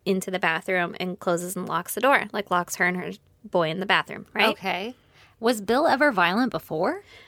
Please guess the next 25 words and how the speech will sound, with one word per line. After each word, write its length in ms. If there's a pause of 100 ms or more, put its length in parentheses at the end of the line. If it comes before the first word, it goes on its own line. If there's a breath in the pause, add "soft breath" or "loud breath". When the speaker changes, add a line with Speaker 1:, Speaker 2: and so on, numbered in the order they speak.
(200 loud breath)
Speaker 2:
Like, 220
do 60
Speaker 1:
Um, 40
Speaker 2:
they 60
have 120
a 60
history 400
of 60
violence? 420
Speaker 1:
I 160
saw, 880 (380)
I 100
saw 240
one 240
thing 240
that 220
said, 220
like, 180
they 80
kinda 240
had, 160
like, 140
a 40
tumultuous 560
relationship 720